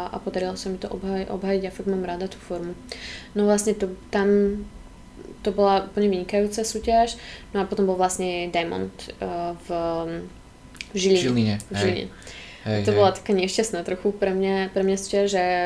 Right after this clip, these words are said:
Speaker 1: eh, myslím si, že som aj, eh, hodne zblbla tým, že vlastne už som s-,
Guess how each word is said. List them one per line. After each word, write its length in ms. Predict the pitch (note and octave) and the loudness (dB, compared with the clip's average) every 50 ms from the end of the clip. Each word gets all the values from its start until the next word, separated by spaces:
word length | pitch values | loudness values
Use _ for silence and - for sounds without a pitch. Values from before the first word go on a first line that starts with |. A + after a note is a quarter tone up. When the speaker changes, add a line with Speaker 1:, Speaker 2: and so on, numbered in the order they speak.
| F3+ | -2
Speaker 1:
eh, 40 | - - - F#3 F#3 F3+ F3+ F3+ F3+ F3+ F3 F3 F3 F3 F3 | -2 -4 -4 -2 -2 -2 -2 -2 -4 -4 -2 -4 -4 -4 -4
myslím 260 | F3+ F3+ - G3 F#3+ | -6 -6 -8 -8 -6
si, 120 | - - F#3 F#3 | -4 -2 -2 -2
že 100 | F#3 F#3 | -2 -4
som 220 | F#3 - - F#3 F#3 | -4 -2 -2 -2 -2
aj, 240 | F3+ F3+ F3 F3 F3 | -2 0 -2 -2 0
eh, 220 | F3+ F3+ F3+ F3+ F#3+ G3 F#3+ F#3 | 0 0 0 0 0 0 -2 -2
hodne 300 | F#3 F#3+ F#3 G3 F#3+ F#3+ | -4 -2 0 0 0 0
zblbla 480 | F#3+ - F#3 F3+ - F#3+ G3+ G#3 G#3 G#3 - - - - - | 0 -2 -2 0 2 2 2 2 -2 -6 -10 -14 -16 -10 0
tým, 160 | - G#3+ G3+ | 4 4 4
že 300 | G3 G3 - G3 F#3+ F#3+ | 4 4 4 4 4 4
vlastne 480 | F#3 F#3 F#3+ F#3+ F#3+ - - G3 F#3+ F#3 | 4 2 0 0 0 -2 -2 -2 -2 -2
už 120 | F#3 F#3 - | -2 -2 -2
som 100 | G3+ F#3+ | -4 -4
s-, 140 | - - | -4 -10